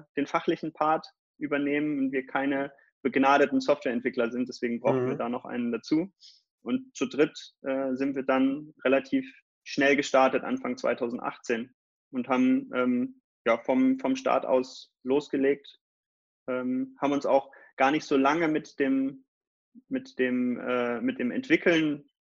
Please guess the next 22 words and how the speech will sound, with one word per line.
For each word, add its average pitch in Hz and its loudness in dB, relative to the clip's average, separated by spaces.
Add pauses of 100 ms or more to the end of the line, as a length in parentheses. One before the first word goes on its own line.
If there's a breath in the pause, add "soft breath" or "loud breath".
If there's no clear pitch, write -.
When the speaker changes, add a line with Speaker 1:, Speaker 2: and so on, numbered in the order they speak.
(120)
Speaker 1:
von 135 2
jetzt - -8
irgendwie 131 -2 (100)
der 127 4
perfekten - -2
Software, 156 0 (220)
äh, 143 0
Speaker 2:
Mhm. 135 0
Speaker 1:
beschäftigt, 147 -2
sondern 135 -2
sind 135 -2
eigentlich 127 -6
relativ 135 0
schnell, 135 -2 (440 soft breath)
ähm, 131 0
in 127 -2
Richtung 131 -2
Prototyp 151 -2
gegangen, 139 -2
um 127 -2
dann 127 0
auch - -4